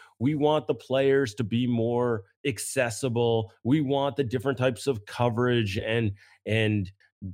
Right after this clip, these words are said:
guys getting mic'd up on the sidelines, all this stuff that makes for better, for better television, for better access, for a better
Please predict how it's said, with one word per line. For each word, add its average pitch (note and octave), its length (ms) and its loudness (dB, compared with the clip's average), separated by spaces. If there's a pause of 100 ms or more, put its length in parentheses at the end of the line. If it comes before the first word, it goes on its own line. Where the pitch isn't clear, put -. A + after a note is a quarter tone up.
(460)
guys A2+ 280 2
getting B2 340 6
mic'd A2 400 4
up A2+ 280 2
on A2 160 4
the A#2 80 -2
sidelines, A2 680 2 (100)
all A#3+ 220 6
this B3 200 4
stuff - 280 0
that D3 120 0
makes C#3+ 320 2
for C3+ 220 0
better, A2+ 640 4 (400)
for C3+ 180 0
better B2 320 2
television, C3+ 640 0
for G#2 140 -4
better E2 280 -4
access, C3+ 640 -2
for A2+ 160 -2
a G#2+ 60 0
better C#3 400 2